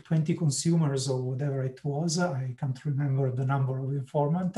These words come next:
but they really mapped how many people would live frustrating working weeks with jobs that were not fulfilling them,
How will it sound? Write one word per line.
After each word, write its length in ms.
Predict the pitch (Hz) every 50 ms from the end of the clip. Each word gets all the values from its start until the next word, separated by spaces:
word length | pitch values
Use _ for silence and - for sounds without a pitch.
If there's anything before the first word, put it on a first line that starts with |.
| 233 226 - - - - -
but 240 | 180 175 - 180 156
they 120 | 190 214
really 300 | 233 220 226 208 180 190
mapped 480 | 180 175 180 202 208 196 196 - - -
how 600 | 165 151 - - - 175 180 170 147 139 - - - _ _ _ _ _ -
many 280 | 185 220 233 247 240
people 360 | - - 240 233 - - 175 160
would 320 | 156 151 139 151 143 165
live 480 | 175 165 170 180 175 143 143 139 131 -
frustrating 1160 | - 180 175 - - - - - 196 208 208 202 196 180 160 143 139 135 135 135 135 - - -
working 580 | 160 170 175 175 175 - - 165 151 143 135 135
weeks 440 | 147 170 202 208 202 - - -
with 300 | 233 214 170 151 131 127
jobs 420 | 120 135 185 190 180 151 - - -
that 320 | 175 139 131 143 160 - - _ _ _ _ _ -
were 280 | 175 175 185 175 - -
not 280 | 170 185 214 208 208 -
fulfilling 960 | - - 185 165 - - - - 202 196 202 185 160 151 139 127 120 117 113 120
them, 520 | 151 160 175 196 208 220 226 247 240